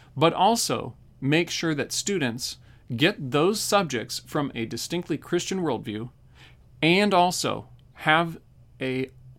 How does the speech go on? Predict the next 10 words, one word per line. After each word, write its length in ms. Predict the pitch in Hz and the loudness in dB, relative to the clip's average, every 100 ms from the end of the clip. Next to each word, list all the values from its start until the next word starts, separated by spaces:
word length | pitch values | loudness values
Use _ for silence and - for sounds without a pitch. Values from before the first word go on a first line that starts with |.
| - 107 | -20 2
good 200 | 175 190 | 4 4
understanding 600 | 175 160 - 143 120 120 | 2 0 -2 -2 -4 -4
of 180 | - 123 | -10 -4
how 220 | - 151 | 4 4
they 200 | 139 170 | 4 0
can 180 | 165 120 | 0 -4
personally 580 | - - 196 165 131 135 | -6 -2 -2 -2 -2 -2
make 220 | 135 135 | -2 -2
a 40 | |
difference 520 | 123 139 - - - | -2 -4 -4 -10 -10